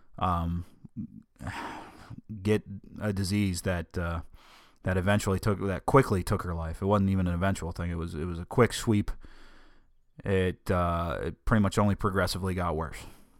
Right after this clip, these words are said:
And the only thing that I remember, some of the ingrained memories in my head are, are, were a, a frustrated, um, little girl. Uh, and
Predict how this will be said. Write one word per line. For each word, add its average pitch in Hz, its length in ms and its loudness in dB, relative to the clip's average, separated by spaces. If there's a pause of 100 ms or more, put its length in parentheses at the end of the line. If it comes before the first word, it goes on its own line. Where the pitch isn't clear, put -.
(1080)
And 87 480 -4
the 92 120 0
only 104 140 4
thing 104 200 2
that 101 120 6
I 104 100 8
remember, 90 580 2 (760)
some 120 240 8
of 113 60 8
the 110 100 6
ingrained 107 420 8
memories 107 340 6
in 104 80 6
my 90 140 2
head 107 200 4
are, 85 200 -2
are, 90 300 -4
were 98 360 0
a, 85 400 -4
a 95 40 -2
frustrated, 90 920 0 (400)
um, 82 460 -4
little 90 240 -2
girl. 90 300 -4 (1400)
Uh, 80 280 -2 (220)
and 69 640 -6